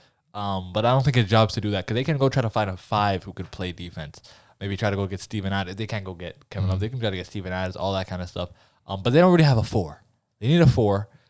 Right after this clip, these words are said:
Speaker 1: They need,
Speaker 2: Yeah.
Speaker 1: and he could space the four, floor for them, making it easier for Kemba,
Speaker 2: Just
Speaker 1: Tatum,
Speaker 2: another
Speaker 1: Brown.
Speaker 2: big body, yeah.
Speaker 1: Um, and he can get rebounds. And some nights, close at the five. Uh, I think Miami,
Speaker 2: Mm-hmm.
Speaker 1: another good team for him, another good fit. Um,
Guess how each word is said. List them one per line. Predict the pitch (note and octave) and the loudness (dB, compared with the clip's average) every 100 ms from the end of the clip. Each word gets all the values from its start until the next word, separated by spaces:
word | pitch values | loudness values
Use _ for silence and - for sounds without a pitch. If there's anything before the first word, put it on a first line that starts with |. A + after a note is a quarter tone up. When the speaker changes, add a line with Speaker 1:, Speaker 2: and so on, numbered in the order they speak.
| _ | _
Speaker 1:
They | G#2+ | -2
need, | B2+ C#3+ | 2 2
Speaker 2:
Yeah. | |
Speaker 1:
and | B2 | 2
he | A#2+ C3 | -2 -2
could | D3 | 0
space | - E3 - | 2 2 0
the | C3 | -2
four, | C3+ C3 | 0 0
floor | - - D3 | -4 -2 -2
for | C3 | -2
them, | F#2+ F#2+ - | -4 -8 -12
making | G#2 G2 F#2 | -14 -12 -12
it | F#2 - | -12 -10
easier | B2 G#2 | -10 -10
for | F#2+ F#2+ | -12 -14
Kemba, | - A#2 G#2+ G#2+ G2+ _ _ _ | -12 -12 -8 -8 -8 _ _ _
Speaker 2:
Just | - G#2+ | -6 -2
Speaker 1:
Tatum, | G#2 A2+ | 0 0
Speaker 2:
another | G#2+ | 2
Speaker 1:
Brown. | G2+ G#2 | 2 2
Speaker 2:
big | F#2+ | 2
body, | F2+ F2 F#2 - - | 0 0 -4 -8 -4
yeah. | F2+ G#2 | -2 -2
Speaker 1:
Um, | G#2 G#2 G#2 | -4 -10 -8
and | C3+ | -8
he | |
can | D3 | -6
get | D3+ D#3 C#3+ | -2 0 0
rebounds. | E3+ A2+ F2+ G2 | -2 -2 -4 -6
And | |
some | - E3+ | -6 -2
nights, | E3+ F3 - | -2 -2 -6
close | - G#2+ G#2 F#2 | -10 -4 -4 -4
at | - - | -12 -16
the | |
five. | - G#2 F#2 - _ _ _ _ | -12 -10 -10 -12 _ _ _ _
Uh, | A#2+ B2 | -2 0
I | D#3 | 2
think | F3+ | 4
Miami, | C#3+ B2 B2+ G3 - _ _ _ _ | 4 4 2 0 -6 _ _ _ _
Speaker 2:
Mm-hmm. | G2+ G2 C#3 - _ | 0 0 0 -6 _
Speaker 1:
another | F#2 G2+ | -8 -6
good | A2 | -6
team | - G#2+ | -4 -2
for | A2+ | 0
him, | A#2 C3 | -2 -4
another | F2 F2+ | -8 -6
good | F#2 F#2+ | -6 -8
fit. | - G2 - _ _ _ _ | -8 -10 -10 _ _ _ _
Um, | F2+ F#2 F#2 F2+ F2+ F#2 F2+ F2+ | -16 -12 -12 -10 -10 -12 -14 -18